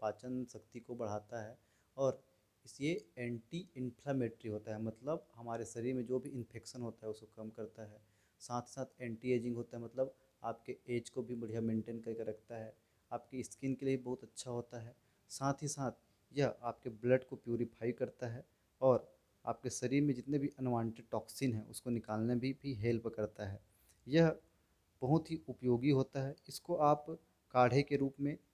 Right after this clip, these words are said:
ले सकते हैं। इसमें क्या करना है, आपको काढ़ा बनाना है, आधा गिलास पानी लेना है और उसे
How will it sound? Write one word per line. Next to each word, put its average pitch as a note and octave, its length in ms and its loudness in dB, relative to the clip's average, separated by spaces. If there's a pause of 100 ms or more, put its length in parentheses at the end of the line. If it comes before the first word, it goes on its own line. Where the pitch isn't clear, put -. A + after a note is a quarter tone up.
(140)
ले B2 180 6
सकते - 360 -4
हैं। C3 220 0 (320)
इसमें D#3 260 -2
क्या C#3+ 160 4
करना C#3+ 320 2
है, D3+ 240 0
आपको A#2+ 300 -2
काढ़ा A2+ 360 2
बनाना C3 400 2
है, C#3+ 160 -2 (400)
आधा B2 220 6
गिलास C#3+ 400 4
पानी A#2+ 240 4
लेना C#3+ 300 4
है D#3+ 200 0 (300)
और D#3+ 280 2
उसे - 300 -10